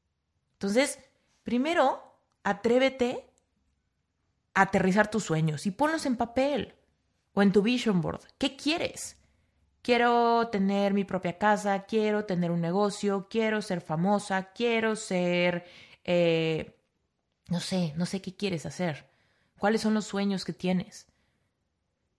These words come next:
Quiero tener una familia así asado, quiero mudarme a vivir en otro país, quiero viajar por el mundo, quiero ser conferencista internacional. ¿Qué quieres?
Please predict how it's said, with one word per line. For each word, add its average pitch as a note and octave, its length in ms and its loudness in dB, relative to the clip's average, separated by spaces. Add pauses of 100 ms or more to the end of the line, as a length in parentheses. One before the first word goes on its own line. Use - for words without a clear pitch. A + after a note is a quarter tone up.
Quiero A3+ 460 4
tener F3+ 200 -2
una F3 160 0
familia E3 360 -4
así E3 200 -6
asado, G3+ 540 2
quiero G3+ 380 0
mudarme F3 480 -2
a - 40 -4
vivir E3+ 440 -4
en E3+ 120 -4
otro D#3 220 -8
país, G#3 460 -4
quiero G#3 340 -2
viajar E3 320 -4
por E3+ 160 -4
el E3+ 100 -2
mundo, G3 480 0
quiero G#3+ 380 -2
ser F3+ 260 -4
conferencista E3 680 -4
internacional. F3 640 -2 (360)
¿Qué F#4 200 -6
quieres? G4+ 600 -4